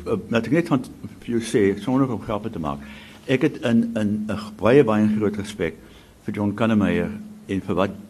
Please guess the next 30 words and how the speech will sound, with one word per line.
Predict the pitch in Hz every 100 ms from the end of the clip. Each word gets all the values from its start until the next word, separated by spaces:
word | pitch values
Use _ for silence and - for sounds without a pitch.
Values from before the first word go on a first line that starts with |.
| -
John | 101 92
Kannemeyer | 95 127 123 104 104
gedoen | - 85 90
het | -
vir | 85
die | 78
Afrikaanse | 78 - 85 78 80
letterkunde. | 73 82 64 62 - - - - - - - - -
Eh, | 95 95 -
ek | 117 101
dink | 143 - 98
John, | 101 113 110 107 - - - -
eh, | 98
het, | 95 87
het | 101 92 101
nie | 135 143 139 - - - - -
na, | 90 101 98 98 95
na, | 90 92 - - -
na | 90
waarde, | 80 90 95 87 95
is, | 98
is | - 110
nie | 151
na | 117
waarde | 82 82 85
geskat | - - - 73 71 - - - - - -
in, | 82 85 -
in, | 87 87 -
in | 87
sy | 85